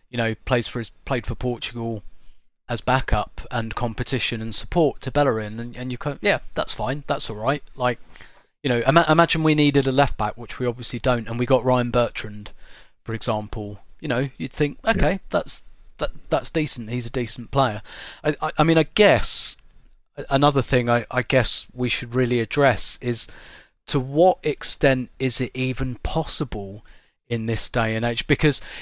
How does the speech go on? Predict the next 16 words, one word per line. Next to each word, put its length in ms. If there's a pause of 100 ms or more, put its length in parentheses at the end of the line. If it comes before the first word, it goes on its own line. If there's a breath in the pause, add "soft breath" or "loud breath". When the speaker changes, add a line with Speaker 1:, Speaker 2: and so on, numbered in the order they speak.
Speaker 1:
you 80
know, 280
a, 220
a 80
lot 320
of 200
people 560
kind 220
of 100
complained 680 (300)
about 300
us 180
not 300
getting 320
into 260
bed 200